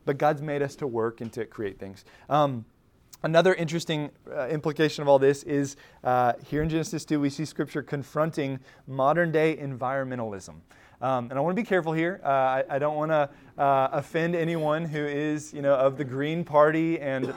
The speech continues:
loves the earth. But, you know, that, that part of our national politics today is, uh, would say that the earth is everything, that Mother Nature is the supreme goddess, and we should all worship her and venerate her and live our lives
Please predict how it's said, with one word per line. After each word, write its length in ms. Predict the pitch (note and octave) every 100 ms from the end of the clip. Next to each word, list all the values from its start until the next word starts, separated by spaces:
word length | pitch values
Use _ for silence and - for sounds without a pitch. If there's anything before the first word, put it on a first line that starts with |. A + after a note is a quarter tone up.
| B2+
loves 240 | C#3 D3+
the 200 | C#3+ D#3
earth. 300 | C#3+ C#3 B2+
But, 340 | B2+ D#3 D#3 - - - - -
you 140 | E3+
know, 180 | E3 E3 D3+ C3+
that, 340 | D#3+ G#3 G#3+ - F3
that 260 | F3+ F#3+
part 320 | - G3+ G#3
of 140 | G3 E3+
our 360 | E3+ D#3+ D3+ - _ -
national 520 | D3 D#3 D#3+ E3+ D3+
politics 840 | - C#3+ C3+ C3 C3 A#2 A2 - -
today 580 | C#3+ B2 A#2 F#2+ G2+ B2 _ _ _ _ _ - - - - -
is, 340 | D#3 D#3+ C#3+
uh, 360 | D#3 C#3 C3 B2+
would 220 | D3+ F3
say 220 | - F3+ E3+
that 180 | E3+
the 100 | D#3+
earth 200 | D#3+ E3
is 120 | D#3 C3+
everything, 500 | C3+ B2 G#2+ F#2 F2 _ _ _
that 120 | C3+ C3+
Mother 400 | C#3+ D#3 E3+ E3
Nature 400 | E3 E3 E3 C#3
is 320 | D#3 D3+ B2 -
the 280 | B2+ C#3 C3+
supreme 540 | C3 - - D3+ D#3 D#3+
goddess, 440 | C#3 C3 C3+ C3
and 100 | B2+
we 60 | C3+
should 200 | C#3+ C#3
all 280 | C3+ C3 A#2
worship 380 | C3+ D#3+ E3
her 160 | D#3 D3+
and 100 | C3+
venerate 360 | C#3 D3+ D3 C#3+
her 200 | C#3+ C#3
and 140 | A#2+
live 140 | C#3
our 100 | D3+
lives 340 | C#3+ C#3 C3+